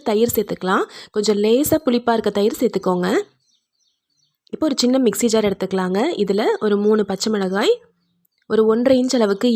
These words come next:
இஞ்சி, ஒரு பெரிய வெங்காயத்தை இந்த மாதிரி கட் பண்ணி போட்டு, இது கூடவே ஒரு அரை டீஸ்பூன் அளவுக்கு சீரகத்தையும் போட்டு ஒண்ணும் பாதியுமா அரைச்சு எடுத்துக்கோங்க. ரொம்ப நைஸா அரைக்க வேண்டாம். பாருங்க, இந்த மாதிரி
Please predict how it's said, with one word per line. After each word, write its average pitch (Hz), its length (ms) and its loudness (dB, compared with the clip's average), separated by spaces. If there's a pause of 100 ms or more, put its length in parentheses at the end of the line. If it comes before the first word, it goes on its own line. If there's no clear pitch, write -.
இஞ்சி, 208 280 2 (960)
ஒரு 269 160 2
பெரிய 220 240 4
வெங்காயத்தை 196 440 0
இந்த 247 140 2
மாதிரி 208 240 0
கட் 185 160 -4
பண்ணி 190 220 0
போட்டு, 185 240 -2 (880)
இது 233 220 -2
கூடவே 233 320 2
ஒரு 247 140 0
அரை 214 140 4 (100)
டீஸ்பூன் 254 320 0
அளவுக்கு 202 340 0
சீரகத்தையும் 233 640 2
போட்டு 196 260 0 (840)
ஒண்ணும் 285 340 0
பாதியுமா 214 400 2
அரைச்சு 208 240 0
எடுத்துக்கோங்க. 175 420 0 (140)
ரொம்ப 233 120 2 (120)
நைஸா 226 340 0
அரைக்க 202 160 0 (100)
வேண்டாம். 175 320 -2 (160)
பாருங்க, 196 220 -2 (100)
இந்த 226 120 2 (100)
மாதிரி 202 240 0